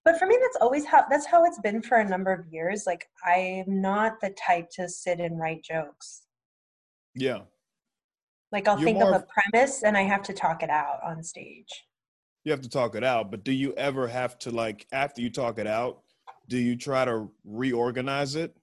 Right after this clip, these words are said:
Speaker 2: when you get home? I mean, you're a natural writer
Speaker 1: Yeah, it's
Speaker 2: for your
Speaker 1: like
Speaker 2: job.
Speaker 1: all in my head, though. Like,
Speaker 2: Hmm.
Speaker 1: I don't
Speaker 2: Okay.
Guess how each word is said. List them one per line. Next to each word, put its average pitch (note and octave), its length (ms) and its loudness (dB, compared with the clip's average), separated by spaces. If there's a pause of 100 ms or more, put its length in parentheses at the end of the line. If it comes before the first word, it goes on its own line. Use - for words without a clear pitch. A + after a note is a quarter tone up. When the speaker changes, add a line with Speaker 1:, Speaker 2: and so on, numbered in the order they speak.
(120)
Speaker 2:
when A#2+ 140 -8
you C3 60 -4
get B2+ 160 -4
home? C#3+ 280 -8
I C#3+ 40 -4
mean, C#3+ 200 -4
you're F3 140 -2
a D3 40 -4
natural C#3 760 -4 (380)
writer A2 480 -2 (1500)
Speaker 1:
Yeah, B3 400 6
it's B3 180 -2
Speaker 2:
for A#3+ 60 -6
your C#4 120 4
Speaker 1:
like A#3 80 2
Speaker 2:
job. A2+ 360 -6 (220)
Speaker 1:
all A3+ 280 6
in A3+ 140 2
my F#3+ 120 2
head, F3 400 0
though. D#3+ 260 0 (1800)
Like, A3 180 4
Speaker 2:
Hmm. - 60 0
Speaker 1:
I A3 80 4
don't A3 520 4
Speaker 2:
Okay. G#2+ 240 -10